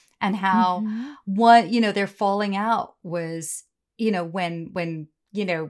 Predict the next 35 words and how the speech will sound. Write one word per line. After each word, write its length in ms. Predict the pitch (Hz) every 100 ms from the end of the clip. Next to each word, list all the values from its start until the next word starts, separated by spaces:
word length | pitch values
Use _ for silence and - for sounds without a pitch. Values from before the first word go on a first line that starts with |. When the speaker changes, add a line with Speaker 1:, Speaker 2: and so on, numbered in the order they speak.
| _ _
Speaker 1:
precipitated, 840 | 180 - 208 185 185 170 170 160 - -
uh, 60 | - _
well, 200 | 214 277
not 180 | 302 403
Speaker 2:
Mm-hmm. 140 | 254
Speaker 1:
precipitated, 680 | 247 269 226 240 196 160 165
but 160 | 208 190 - - -
whatever 520 | 254 269 330 330 302
conflicts 640 | - 254 240 233 208 -
they 140 | 208 180
were 100 | 180
having, 420 | 240 294 233 196
clearly 640 | - 233 220 214 180 185 _
something 440 | - 233 208 196 185
else 440 | 202 202 - - _ _ _
must 220 | 196 180 -
have 120 | 175
taken 300 | 185 170 175
place 300 | - 175 185
Speaker 2:
Yeah. 140 | 208
Speaker 1:
when, 240 | 185 160 -
when 160 | 196
Harry 380 | 175 165 185 185
left, 340 | 190 269 262 _
because 380 | 208 214 208 - - - - _ _ _
it 140 | 277 254
would 160 | 262
be 140 | 226 233
a 60 |
whole 360 | 208 233 220 143
order 380 | 214 208 196 185
of, 120 | 170
of 440 | - 180 175 156 _ -
difference 520 | - 247 240 180 170
if 120 | 190